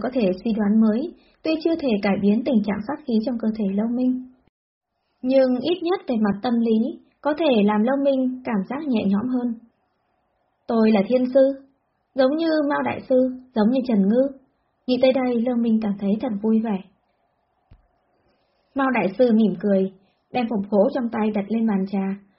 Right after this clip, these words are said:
rồi ngồi xuống ghế sofa hỏi, "Người mượn thanh kiếm đồng là Trần Tiểu Hữu sao?" "Vâng,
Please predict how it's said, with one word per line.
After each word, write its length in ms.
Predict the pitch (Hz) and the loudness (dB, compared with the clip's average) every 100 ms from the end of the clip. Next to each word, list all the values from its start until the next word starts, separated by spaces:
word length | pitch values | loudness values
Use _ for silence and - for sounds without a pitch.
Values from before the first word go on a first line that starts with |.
| _ - | _ 0
rồi 180 | 262 254 | 2 2
ngồi 220 | 247 233 247 | 0 -2 -2
xuống 180 | 233 | -2
ghế 100 | 233 240 254 | 0 -2 -2
sofa 320 | 277 269 233 | -4 -4 -6
hỏi, 220 | 214 196 180 - _ _ _ _ | -4 -6 -6 -12 _ _ _ _
"Người 140 | 233 214 | 2 4
mượn 260 | 214 208 | 4 4
thanh 180 | 220 226 | 2 0
kiếm 220 | 226 202 | 0 2
đồng 220 | 254 240 | 2 2
là 360 | 196 190 185 180 185 _ _ _ _ | 2 2 -2 -6 -10 _ _ _ _
Trần 140 | 226 202 196 | 2 2 4
Tiểu 120 | 175 175 | 0 0
Hữu 160 | 202 - | -2 -2
sao?" 120 | 233 226 - _ _ _ _ _ | -6 -8 -12 _ _ _ _ _
"Vâng, 260 | 220 233 | -2 -2